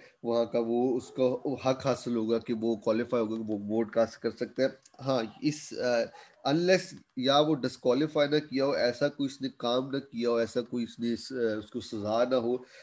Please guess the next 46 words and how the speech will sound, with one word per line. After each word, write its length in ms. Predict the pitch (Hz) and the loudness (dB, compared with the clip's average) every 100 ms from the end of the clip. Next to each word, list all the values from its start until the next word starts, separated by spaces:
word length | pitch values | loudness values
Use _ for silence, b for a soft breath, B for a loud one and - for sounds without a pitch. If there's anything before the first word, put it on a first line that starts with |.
| B | B
स्पे-, 280 | - 117 117 | -14 -4 -4
स्पेशली, 480 | 113 123 117 - 123 | -2 -2 -2 -2 -6
अ, 460 | - _ - 117 107 - | -6 _ 0 2 2 2
क्लॉज 240 | 110 117 | 2 2
थ्री 280 | - 117 123 | 0 -6 -4
के 140 | 139 | -2
हवाले 320 | 123 110 113 | 0 2 0
से, 200 | 113 131 | 0 0
अ, 680 | 131 - - - 117 113 113 123 | -2 -4 -18 -4 2 2 0 -10
जो 240 | 110 117 | -2 0
भी 120 | 120 | -2
क्लॉज 280 | 117 113 113 | 0 2 2
थ्री 240 | - 123 123 | 0 -4 0
की 160 | 127 | -2
शिकें, 400 | 113 117 - 123 | -2 -10 -4 -2
अगर 260 | 117 107 117 | -2 -2 -2
उसके 340 | 113 113 - | -2 -6 -2
ऊपर 280 | 123 120 131 110 | -2 0 -4 -4
कोई 180 | 135 139 | 0 2
भी 200 | 135 135 | 4 2
एक 120 | 120 | 2
शिक 240 | - 123 120 | -2 -6 -4
उसके 220 | - 127 | -4 -4
ऊपर 320 | 104 117 110 | -2 -4 -2
लागू 420 | 110 107 104 117 | -2 -2 -2 -2
होती 260 | 110 104 117 | -2 -2 0
है 120 | 123 | 0
तो 160 | 120 117 | 0 -2
वो 180 | 107 113 | -2 -2
डिस्क्वालीफाई 680 | 110 - 107 110 123 127 | -4 -4 -2 0 0 2
हो 140 | 120 107 | 2 0
जाएगा, 240 | 107 110 | -2 0
वोट 360 | 117 110 110 101 | -2 -2 -4 -2
कास्ट 300 | 113 107 - | -2 -2 -2
करने 220 | 107 107 | -6 -4
में, 200 | 101 113 | -4 -6
अ, 40 | 113 b b - 110 101 98 - | -8 b b -4 0 0 0 -4
जो 160 | 101 107 | -4 -2
है 80 | 110 | -2
वो 120 | 107 | -4
वोट 320 | 101 110 113 | -4 -2 -2
डाल 280 | 101 104 101 | 0 -2 -2
नहीं 140 | 113 | -4
सकता 400 | 123 117 101 - | -4 -8 -8 -2
है। 80 | 120 - B B B - | -2 -2 B B B 0
और 520 | 120 123 117 127 | 4 4 6 2